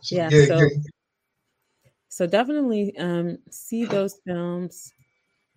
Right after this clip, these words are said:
Speaker 2: Um, so yeah, definitely check 'em out. You will be
Speaker 1: Man, it,
Speaker 2: glad you did.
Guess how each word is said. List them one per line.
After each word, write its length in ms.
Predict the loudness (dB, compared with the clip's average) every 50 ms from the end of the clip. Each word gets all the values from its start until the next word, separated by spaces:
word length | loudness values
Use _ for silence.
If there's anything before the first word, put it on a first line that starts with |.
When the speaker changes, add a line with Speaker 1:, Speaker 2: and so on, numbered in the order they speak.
| _ _ _ _ _ -6
Speaker 2:
Um, 640 | -4 -2 0 0 0 0 0 0 -2 -4 -6 -10 _ _ _ _ _ _ _ _ _ _ _ _ _ _ _ _ _ _ _ _ _ _ _ _ _ _ _ _ _ _ _ _ _ _ _ _ _ _ _ _ _ -20 -20 -20 _
so 180 | -10 -6 -4
yeah, 240 | -2 -2 -2 -2 -4 -8 -12 _ _
definitely 720 | -8 -6 -6 -6 -6 -4 -4 -4 -4 -4 -4 -4 -6 -8 -8
check 180 | -10 -10 -6 -6
'em 60 | -4 -4
out. 260 | -4 -6 -8 -10 _ _ _ _ _ _ -20 -20 _ _ _ -10 _ -8
You 60 | -4 -4
will 100 | -4 -2
be 60 | -2
Speaker 1:
Man, 100 | -2 -2 -2
it, 60 | -2
Speaker 2:
glad 480 | -2 0 0 0 -2 -2 -2 -4 -4 -4
you 240 | -6 -4 -4 -4 -4
did. 600 | -4 -2 -2 -2 -2 -4 -6 -8 -10 -10 -12